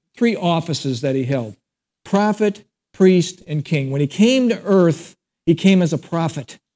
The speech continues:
He spoke the words of God to the people. That's what a prophet did. He died for the sins. He was our Savior.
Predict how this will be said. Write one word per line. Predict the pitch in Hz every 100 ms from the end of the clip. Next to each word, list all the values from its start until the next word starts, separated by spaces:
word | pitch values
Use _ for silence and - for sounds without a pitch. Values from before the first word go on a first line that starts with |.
| _ _ _
He | 170
spoke | 151 - 208 233 226 233
the |
words | 202 180 185 185 180
of | 147
God | 165 165 165 160
to |
the | 143
people. | - 185 185 165 117 - _ _ _ _ -
That's | 139
what | 185
a | 180
prophet | - 196 202 208 160
did. | 139 110 - _ _ _ _ _ -
He | 127
died | 151 170 202
for | - 196
the | 185
sins. | 208 175 135
He | 139
was | 139
our | 139
Savior. | 135 - 190 202 151 120